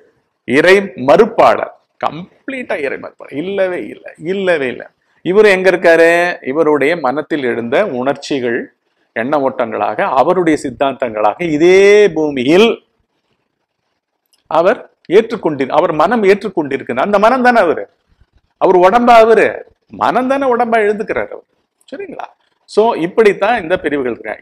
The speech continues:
இந்த நிலையை இவர் என்ன கேட்கிறாரு, இந்த தீவிர சாதகர், "ஐயா, இந்த மாதிரி நாங்க இப்படி இருக்கோம், இந்த பூமி பூரா, அங்க என்ன இருக்கு?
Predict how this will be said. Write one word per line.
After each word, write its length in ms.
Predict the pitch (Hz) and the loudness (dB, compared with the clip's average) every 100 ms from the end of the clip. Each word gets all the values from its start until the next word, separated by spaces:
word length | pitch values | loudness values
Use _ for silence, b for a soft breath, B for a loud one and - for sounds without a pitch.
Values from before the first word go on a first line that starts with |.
| 156 | -6
இந்த 260 | 208 226 233 190 | -4 0 2 2
நிலையை 240 | 170 220 202 | 2 4 4
இவர் 160 | 147 131 | 2 0
என்ன 120 | 147 - | -4 -4
கேட்கிறாரு, 500 | 131 113 110 98 95 107 165 190 226 - | -6 -2 -2 -2 -2 -2 -2 -4 -10 -18
இந்த 160 | 120 110 | -8 -6
தீவிர 220 | 151 151 127 - | -2 -2 -2 0
சாதகர், 720 | 113 120 101 98 131 196 202 _ _ _ _ _ 110 | 0 0 -2 0 2 2 0 _ _ _ _ _ -10
"ஐயா, 260 | 117 160 196 147 - | 0 2 2 0 -6
இந்த 120 | 127 135 | -8 -2
மாதிரி 160 | 165 185 | 0 0
நாங்க 160 | 147 139 117 | -4 -4 -8
இப்படி 180 | 135 123 | -4 -4
இருக்கோம், 320 | 185 190 101 - _ _ _ _ _ _ | 0 2 2 -4 _ _ _ _ _ _
இந்த 120 | 110 131 | -8 -6
பூமி 180 | 180 156 | -4 -2
பூரா, 260 | 196 214 127 - - _ _ _ _ _ _ _ _ _ _ _ _ - - | 2 4 4 2 -16 _ _ _ _ _ _ _ _ _ _ _ _ -12 -6
அங்க 180 | 214 247 220 | -4 2 2
என்ன 120 | 196 208 160 | 2 0 0
இருக்கு? 280 | 143 135 | -2 0